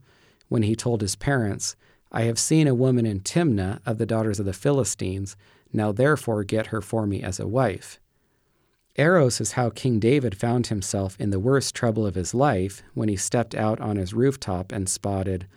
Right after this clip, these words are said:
Bathsheba bathing, and the woman was very beautiful to behold. Second Samuel eleven two. Song of Solomon gives a clear depiction of eros as it describes the strong physical attraction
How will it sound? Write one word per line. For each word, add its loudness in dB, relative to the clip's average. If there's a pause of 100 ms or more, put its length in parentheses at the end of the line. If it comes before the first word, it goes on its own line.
(340)
Bathsheba 0
bathing, 0 (320)
and 0
the 0
woman 2
was -4
very 0
beautiful -2
to -6
behold. -4 (460)
Second -2
Samuel 0
eleven -2 (100)
two. -6 (540)
Song 4
of 2
Solomon 2
gives -2
a 0
clear 0
depiction -2
of -4
eros -2 (420)
as 0
it 2
describes 0
the -6
strong 0
physical -2
attraction -2